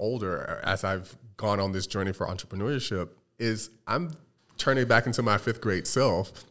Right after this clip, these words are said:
and believing that I can literally do anything that I set my mind to do if I have enough time and resources. And, um, you discover your passion by doing. So doing something that you may not have ever done before,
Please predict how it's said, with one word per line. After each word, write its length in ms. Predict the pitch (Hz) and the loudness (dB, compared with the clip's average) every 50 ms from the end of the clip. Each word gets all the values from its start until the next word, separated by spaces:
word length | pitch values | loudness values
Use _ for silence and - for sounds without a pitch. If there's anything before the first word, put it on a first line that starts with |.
| _ - | _ 0
and 140 | 120 117 113 | 0 2 4
believing 460 | 113 107 113 120 131 127 120 113 107 | 4 4 4 4 4 4 4 2 2
that 140 | 104 90 - | 2 2 0
I 100 | - 139 | 0 -2
can 240 | 143 127 98 95 95 | 0 0 0 0 2
literally 320 | 110 131 143 113 95 90 | 4 4 4 4 2 0
do 180 | 87 95 92 87 | -2 -2 -2 -2
anything 340 | 87 104 117 110 104 104 98 | 0 2 2 2 2 2 2
that 80 | 95 | 2
I 220 | 92 87 92 92 87 - - _ _ _ | 2 2 0 -2 -4 -10 -18 _ _ _
set 220 | _ - - 113 - | _ -6 -4 -2 0
my 100 | 95 92 | 0 0
mind 320 | 92 98 110 127 127 123 | 2 2 2 2 2 0
to 80 | - 98 | -2 -2
do 400 | 92 110 131 139 110 95 92 95 | 0 0 2 2 2 2 0 -2
if 120 | - - | -2 -2
I 40 | 92 | 0
have 180 | - 95 92 | 0 0 0
enough 240 | 98 92 92 90 - | 0 -2 -2 -4 -4
time 300 | - - 113 104 104 92 | -4 0 0 2 2 2
and 100 | 90 90 | 0 0
resources. 640 | 90 107 120 - - 92 87 90 - 90 87 - - - - - _ _ _ _ _ _ _ - | -2 -2 -2 -2 -4 -4 -6 -6 -6 -8 -10 -12 -14 -20 -20 -20 _ _ _ _ _ _ _ 2
And, 560 | 117 113 110 107 104 104 101 101 101 98 - - - - - - - _ - | 4 4 4 4 4 2 2 0 -2 -4 -6 -8 -14 -20 -20 -20 -20 _ -6
um, 560 | 101 95 95 92 92 90 87 87 87 90 - - _ _ _ _ _ - | -4 -2 -2 0 -2 -2 -4 -6 -8 -10 -12 -16 _ _ _ _ _ -10
you 260 | 117 120 131 143 147 | -6 -2 -2 -2 0
discover 380 | - 135 127 - - 135 135 135 | 0 0 0 2 0 0 2 2
your 100 | 131 127 | 0 0
passion 340 | 127 127 131 131 - 127 117 | 0 -2 -4 -2 -2 -2 0
by 140 | 113 110 | 0 0
doing. 520 | 110 110 131 147 143 110 92 87 85 90 87 | 0 2 2 2 2 2 0 -2 -4 -6 -6
So 240 | - - - 117 113 | -2 0 2 2 2
doing 280 | 113 123 131 135 139 | 2 2 4 4 2
something 320 | 135 - 139 127 127 127 123 | 2 2 0 2 2 2 2
that 200 | 117 110 - - | 2 2 2 0
you 100 | 117 113 | -2 0
may 180 | 110 110 113 | 0 2 2
not 180 | 113 117 90 107 | 2 2 2 2
have 140 | 95 92 - | 0 0 -2
ever 200 | - 113 120 131 | -2 0 0 2
done 200 | 123 127 127 131 | 4 4 4 4
before, 480 | 117 104 - 104 92 87 87 90 92 | 2 2 0 0 -2 0 0 -2 -4